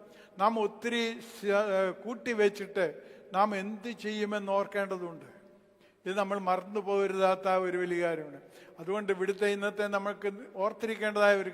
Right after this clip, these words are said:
കാര്യം ദൈവത്തിൻ്റെ കൃപയാണ്, ദൈവത്തിൻ്റെ ദാനമാണ് ഏറ്റവും വലിയ ദാനം, അതാണ് ഏറ്റവും വലിയ ഭാഗ്യം, അതാണ് ഏറ്റവും വലിയ ദൈവകരുണ. പണം ഒത്തിരി ഉണ്ടാവുന്നത്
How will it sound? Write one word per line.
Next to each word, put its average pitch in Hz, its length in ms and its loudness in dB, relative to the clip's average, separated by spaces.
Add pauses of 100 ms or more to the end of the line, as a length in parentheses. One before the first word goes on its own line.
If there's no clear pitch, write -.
കാര്യം 170 280 2 (600)
ദൈവത്തിൻ്റെ 240 640 2 (140)
കൃപയാണ്, 208 640 0 (640)
ദൈവത്തിൻ്റെ 240 720 4 (160)
ദാനമാണ് 202 680 4 (180)
ഏറ്റവും 214 400 -4
വലിയ 185 180 2 (120)
ദാനം, 180 300 2 (480)
അതാണ് 214 280 6 (100)
ഏറ്റവും 220 340 -4
വലിയ 190 160 0 (140)
ഭാഗ്യം, 185 440 -2 (480)
അതാണ് 226 260 8 (100)
ഏറ്റവും 226 300 -2 (100)
വലിയ 208 260 6 (340)
ദൈവകരുണ. 190 680 0 (640)
പണം 190 340 -6
ഒത്തിരി 208 280 -6 (100)
ഉണ്ടാവുന്നത് 190 760 4